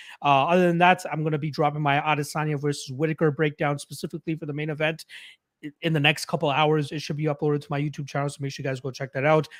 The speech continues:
Uh, M M A Lawcast is already on the channel, propping you up tomorrow with my guy, John Stargarian. We're gonna be doing that at noon Eastern, talking all props for U F C Vegas forty-seven. Friday, I might as well announce it here, I got my guy, A J, M M A expert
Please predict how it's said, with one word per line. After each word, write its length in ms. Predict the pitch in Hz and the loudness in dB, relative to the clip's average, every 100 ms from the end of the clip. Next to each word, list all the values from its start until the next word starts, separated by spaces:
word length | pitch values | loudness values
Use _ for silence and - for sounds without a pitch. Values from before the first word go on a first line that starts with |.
| - _ | -20 _
Uh, 140 | 139 143 | 2 2
M 120 | 160 | 4
M 100 | 156 | 4
A 80 | 156 | 4
Lawcast 480 | 143 147 - 151 - | 6 4 4 -2 -2
is 140 | 139 | -2
already 280 | 139 143 143 | 0 2 0
on 120 | 139 | 0
the 60 | 139 | -2
channel, 380 | - 147 147 143 | -2 0 2 0
propping 420 | - 165 160 151 | 0 0 0 0
you 100 | 160 | 0
up 120 | 147 | 0
tomorrow 440 | - 156 160 156 151 - - | -2 2 4 4 2 -4 -4
with 180 | 165 - | -2 2
my 100 | 156 | 2
guy, 220 | 165 151 | 4 4
John 260 | 143 165 156 | 4 2 2
Stargarian. 540 | - 156 143 147 151 | 2 2 2 2 2
We're 80 | 147 | 2
gonna 160 | 139 143 | 0 -2
be 80 | 143 | -2
doing 200 | 156 143 | -2 2
that 120 | 143 | 2
at 180 | 139 151 | 2 2
noon 360 | 160 175 175 - | 4 6 4 0
Eastern, 480 | 175 165 175 175 160 - - | -6 -2 2 2 0 -8 -2
talking 260 | 165 160 | 0 0
all 220 | 156 160 | 4 6
props 340 | 156 - 160 151 | 6 4 0 0
for 120 | 170 | -4
U 180 | 151 151 | -2 -2
F 60 | |
C 120 | - 139 | -4 -4
Vegas 280 | 147 143 | -2 -2
forty-seven. 580 | - 143 135 214 202 202 - - _ - | -4 -4 2 4 6 2 -2 -12 _ 6
Friday, 520 | 247 254 247 247 214 - | 10 10 10 8 6 -4
I 60 | |
might 100 | 143 | -2
as 140 | 156 147 | 0 2
well 80 | 151 | 2
announce 280 | 151 151 | 2 -2
it 80 | 147 | -6
here, 180 | - 175 | -2 2
I 60 | 160 | 2
got 160 | 160 | 2
my 140 | 160 156 | 2 2
guy, 240 | 156 147 | 2 2
A 160 | 180 156 | 0 -2
J, 280 | 143 165 156 | 0 0 0
M 120 | 151 | -2
M 120 | 151 | -2
A 80 | 143 | -2
expert 420 | 147 - 151 147 | -2 -4 -4 -4